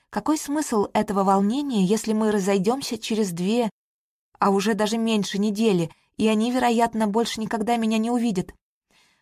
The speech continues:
Надеваю красивое летящее платье. Катя называет меня в нём ангелом, но что-то мне подсказывает, что с таким вырезом на груди ангелом быть сложновато. В голове снова мелькает уже давно привычная мысль, а что на этот наряд сказал бы Марк?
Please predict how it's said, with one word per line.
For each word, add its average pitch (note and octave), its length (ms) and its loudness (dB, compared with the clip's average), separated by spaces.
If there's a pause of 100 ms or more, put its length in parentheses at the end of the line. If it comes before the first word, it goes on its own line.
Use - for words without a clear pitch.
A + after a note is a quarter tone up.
(100)
Надеваю D4+ 360 2
красивое G#3+ 540 0
летящее G3+ 500 -2
платье. F#3 480 -2 (240)
Катя B3 260 -2
называет A3 400 0
меня G#3+ 220 0
в G3+ 60 0
нём G#3 340 0
ангелом, F3+ 600 0 (280)
но F#3+ 140 0
что-то D4 280 -6
мне A3+ 160 -2
подсказывает, C4 800 -2
что - 280 -4
с - 80 -8
таким G3+ 380 -2
вырезом G3 360 2
на F3+ 80 2
груди G3+ 460 2 (260)
ангелом C#4 640 2
быть A3+ 160 -2
сложновато. G#3+ 880 -2 (520)
В - 40 -12
голове D4 320 2
снова A3 280 0
мелькает F#3+ 640 2
уже F#3+ 200 0
давно G3 280 2
привычная G3 560 0
мысль, B3+ 440 0 (260)
а E3+ 100 0
что - 380 -2
на B3+ 220 2
этот A#3+ 220 -4
наряд G#3 340 2
сказал F3 420 0
бы F3+ 140 0
Марк? D#3+ 400 -2